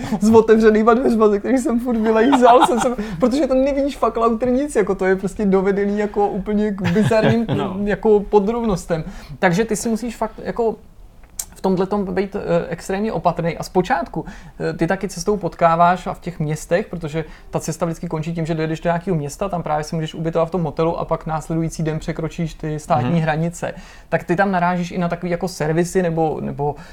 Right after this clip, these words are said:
Speaker 1: eh, autosalony, ty lajky, kde by si můžeš koupit prostě právě lepší části do toho motoru a ty si úplně říkáš, cože, jako, jak, jako,
Speaker 3: Jak?
Speaker 1: za co, protože ty ceny jsou, jako, že to je víc, než máš v peněžence na začátku. A to je další věc,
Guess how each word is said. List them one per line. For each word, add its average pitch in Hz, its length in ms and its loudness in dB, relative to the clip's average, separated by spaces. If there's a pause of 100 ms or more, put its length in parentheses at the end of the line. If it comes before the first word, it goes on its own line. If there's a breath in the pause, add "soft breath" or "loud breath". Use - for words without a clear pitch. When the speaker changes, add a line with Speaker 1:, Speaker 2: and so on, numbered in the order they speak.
(180 loud breath)
Speaker 1:
eh, - 40 -12 (100)
autosalony, 160 800 2
ty 175 160 -4
lajky, 160 340 0
kde 165 140 0
by 143 80 -6
si - 100 -6
můžeš 147 180 -4
koupit 143 320 -6
prostě 143 260 -10
právě 147 340 0
lepší 151 260 -6
části 147 380 -6
do 147 100 -2
toho 160 140 0
motoru 151 280 -2
a 156 60 0
ty 147 80 -4
si - 100 -14
úplně - 160 -6
říkáš, 160 280 -4
cože, 165 300 -2
jako, 165 260 0 (380 loud breath)
jak, 190 240 2
jako, - 180 0
Speaker 3:
Jak? 175 100 2
Speaker 1:
za 247 160 6
co, 247 140 4
protože 208 200 4
ty 220 160 2
ceny 185 260 2
jsou, 175 200 0
jako, 175 140 0
že 185 120 0
to 180 80 -6
je 185 100 4
víc, 185 240 2
než 190 140 0
máš 180 220 0
v - 40 -16
peněžence 175 480 0
na 170 120 -2
začátku. 170 580 -4 (500 loud breath)
A 143 60 -4
to - 80 0
je 202 60 4
další 170 320 2
věc, 262 240 -2